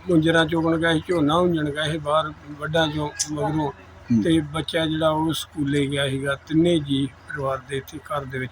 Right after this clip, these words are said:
Speaker 1: ਮੌਜੂਦ ਆ।
Speaker 2: ਬਾਬਾ ਜੀ, ਪ੍ਰਸ਼ਾਸਨ ਤੋਂ ਕੀ ਮੰਗ ਕਰਦੇ ਜੀ?
Speaker 1: ਪ੍ਰਸ਼ਾਸਨ ਤੋਂ ਜੋ ਵੀ ਹੈਲਪ ਇਹਨਾਂ ਦੇ ਜੋ ਧਿਆਨ 'ਚ ਆਵੇ। ਇੰਨਾ ਨੁਕਸਾਨ ਹੋ ਗਿਆ ਕਿ ਇਹਨਾਂ ਨੇ ਇੱਕ ਲੋਨ ਵੀ ਚੁੱਕਿਆ ਸੀਗਾ,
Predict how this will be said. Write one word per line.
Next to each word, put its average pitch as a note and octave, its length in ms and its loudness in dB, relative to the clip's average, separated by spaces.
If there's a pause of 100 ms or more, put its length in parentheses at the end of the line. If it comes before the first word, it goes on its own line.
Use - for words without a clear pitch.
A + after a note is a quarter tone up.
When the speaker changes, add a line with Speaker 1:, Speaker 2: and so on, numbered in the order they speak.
Speaker 1:
ਮੌਜੂਦ C3 400 -10
ਆ। - 80 -20 (1000)
Speaker 2:
ਬਾਬਾ C#3+ 180 4
ਜੀ, D#3+ 40 6
ਪ੍ਰਸ਼ਾਸਨ C#3+ 480 4
ਤੋਂ C#3+ 100 4
ਕੀ C#3 160 4
ਮੰਗ B2+ 240 8
ਕਰਦੇ F#2+ 320 -2
ਜੀ? G#2 60 -4 (1040)
Speaker 1:
ਪ੍ਰਸ਼ਾਸਨ F#3 580 -2
ਤੋਂ F#3+ 340 0 (140)
ਜੋ F3+ 200 2
ਵੀ F3 280 2
ਹੈਲਪ D3+ 340 -2 (920)
ਇਹਨਾਂ D#3+ 280 2
ਦੇ D3 260 2 (180)
ਜੋ C#3+ 340 6
ਧਿਆਨ C#3+ 280 -6
'ਚ D3 160 -14
ਆਵੇ। C#3 320 -4 (440)
ਇੰਨਾ C#3+ 280 2
ਨੁਕਸਾਨ C#3 500 0
ਹੋ C#3+ 160 2
ਗਿਆ D3 160 2
ਕਿ C#3+ 80 -4
ਇਹਨਾਂ D3 240 0
ਨੇ C#3+ 220 -2 (360)
ਇੱਕ E3 200 -6
ਲੋਨ D#3 360 6
ਵੀ F3 120 8
ਚੁੱਕਿਆ E3 440 4
ਸੀਗਾ, C#3+ 320 2